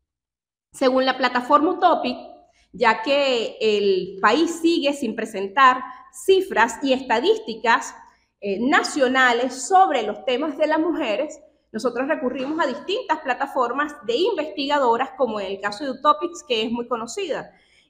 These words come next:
Y esta plataforma nos presenta que hasta,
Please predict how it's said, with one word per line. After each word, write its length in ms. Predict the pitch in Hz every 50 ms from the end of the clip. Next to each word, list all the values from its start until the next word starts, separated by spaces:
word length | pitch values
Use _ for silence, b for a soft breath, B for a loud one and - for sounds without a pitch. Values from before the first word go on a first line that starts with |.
| _ -
Y 320 | 330 320 349 339 - -
esta 240 | - - - 349 349
plataforma 520 | - 440 427 349 311 - 311 277 277 320 359
nos 140 | 392 403
presenta 600 | - 311 294 294 - 294 269 277 277 285 349 339
que 180 | 339 320 269 - - - -
hasta, 420 | 254 240 220 - - 247 - -